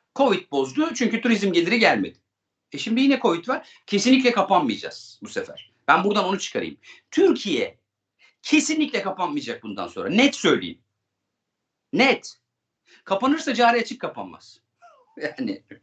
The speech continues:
basit. Esasında enteresan bir durum var. Türkiye ekonomisi büyümeye çalıştı mı cari açık verir. Durduğu zaman cari açığı azalır. E, şimdi covid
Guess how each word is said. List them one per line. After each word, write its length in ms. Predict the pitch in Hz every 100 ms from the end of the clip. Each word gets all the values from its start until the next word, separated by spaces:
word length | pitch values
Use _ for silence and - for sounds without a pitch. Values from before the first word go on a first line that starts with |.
| _
basit. 260 | 90 - _ - - -
Esasında 540 | 113 196 196 202 - - - -
enteresan 560 | 139 135 208 226 311
bir 100 | 220
durum 240 | 160 277 269
var. 200 | 113 - -
Türkiye 320 | 226 233 370
ekonomisi 640 | 240 277 190 - - 160 _ _ _ _ _ _ _ -
büyümeye 360 | 147 208 311
çalıştı 380 | 339 254 - 165
mı 80 | 139
cari 280 | 135 139 240
açık 280 | 254 -
verir. 440 | 165 147 - - _ _ _ _ _ - _
Durduğu 320 | 196 233 277
zaman 280 | 277 240 294
cari 320 | 240 226 226
açığı 280 | 185 - 196
azalır. 560 | 147 110 85 82 - _ _ _ _ _ _
E, 80 | 147
şimdi 240 | - 277 294
covid 360 | - 269 392